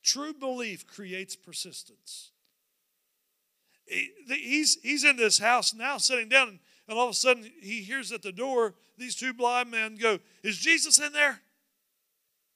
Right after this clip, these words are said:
And he had to be going, Oh boy, they found me. They're blind. How'd they do that? They walk into where he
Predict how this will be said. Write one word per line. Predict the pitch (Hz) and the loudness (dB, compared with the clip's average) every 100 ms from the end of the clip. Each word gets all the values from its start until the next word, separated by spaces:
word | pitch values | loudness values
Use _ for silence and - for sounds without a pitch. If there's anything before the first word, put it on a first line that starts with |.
| _ _ _ _ _ | _ _ _ _ _
And | 175 | -18
he | 196 277 | -12 -6
had | 220 | -6
to | |
be | 190 185 | -8 -16
going, | 175 165 151 _ _ | -16 -18 _ _ _
Oh | 202 | -20
boy, | 139 139 120 _ _ _ _ _ _ _ _ _ _ _ _ _ _ _ | -20 -20 -20 _ _ _ _ _ _ _ _ _ _ _ _ _ _ _
they | 190 | -20
found | 233 - 226 165 | -20 -18 -20 -20
me. | 127 | -20
They're | 220 | -20
blind. | 190 220 294 202 131 | -18 -20 -20 -20 -20
How'd | 202 285 | -20 -20
they | 302 | -20
do | 302 277 | -18 -18
that? | 143 110 _ _ _ _ _ _ _ _ _ _ _ _ _ _ _ _ | -18 -20 _ _ _ _ _ _ _ _ _ _ _ _ _ _ _ _
They | 226 | -2
walk | 330 233 196 190 254 | -2 0 -2 -4 -6
into | 254 247 | -14 -14
where | 226 254 | -12 -12
he | 202 220 | -10 -16